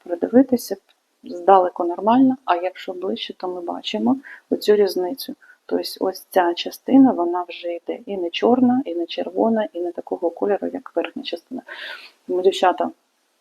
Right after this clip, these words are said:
не можу сказати, що непогано, але ж мені особисто не подобається. Тобто, якщо, е, там резинка була широка, і вона ось цю, цю частину вона перекрила, і вона нижній шар не видавала,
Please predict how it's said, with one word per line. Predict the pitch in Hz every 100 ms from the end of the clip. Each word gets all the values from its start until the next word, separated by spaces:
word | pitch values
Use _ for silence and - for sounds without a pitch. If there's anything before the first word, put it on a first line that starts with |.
| _ _ _ -
не | 277
можу | 392 392 381
сказати, | - 359 190 185
що | - 175
непогано, | 175 175 170 220 214 190
але | 170 170 180
ж | - 185
мені | 180 208 269 269 - - -
особисто | 180 - 180 175 175 170 180
не | 165 202 233
подобається. | - 180 175 175 165 160 269 - - - _ -
Тобто, | - -
якщо, | 175 - 180 175 _ _ - _ -
е, | 175 175 175 -
там | - 339 - _ _ -
резинка | 185 190 185 175 175
була | 170 170 165
широка, | - 185 175 175 -
і | 175
вона | 175 175 170
ось | 170 165 - 170
цю, | - - - 180 165 - _ _
цю | - 214
частину | 208 185 - 196 180 170
вона | 165 165
перекрила, | 160 175 175 - 175 160 151 -
і | 170
вона | 165 165 165 160
нижній | 160 180 185 170 165
шар | - 156 -
не | 165
видавала, | 160 165 170 185 254 233